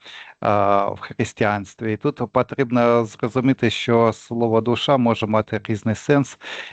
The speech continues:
І, е, спочатку повертаємося до досвіду. От, а звідки ми знаємо, що у людей є душа, чи у тварин є душа, чи немає душі? Тому що все, що ми знаємо, ми беремо зі спілкування.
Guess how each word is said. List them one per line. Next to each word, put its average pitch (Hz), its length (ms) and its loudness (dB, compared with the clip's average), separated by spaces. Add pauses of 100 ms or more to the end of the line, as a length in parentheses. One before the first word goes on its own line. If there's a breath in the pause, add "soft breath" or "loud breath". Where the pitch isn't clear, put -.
І, 113 400 6
е, 101 420 2
спочатку 104 1400 -2 (260)
повертаємося 120 680 0
до 131 120 -2
досвіду. 107 600 -2
От, 104 180 -2
а 120 80 4
звідки 131 480 0
ми 113 180 2
знаємо, 117 560 2 (300 loud breath)
що 123 280 0
у 123 180 2
людей 117 420 2
є 131 300 4
душа, 117 440 -2
чи - 180 -8
у 98 80 -4
тварин 120 460 0
є 123 140 2
душа, 113 320 0
чи - 200 -4
немає 113 340 4
душі? 107 420 -2 (320 loud breath)
Тому 123 240 2
що - 140 -2
все, 135 220 0
що - 180 0
ми 127 140 2
знаємо, 139 400 4
ми 123 140 4
беремо 113 560 2
зі 101 200 -4
спілкування. 101 760 -2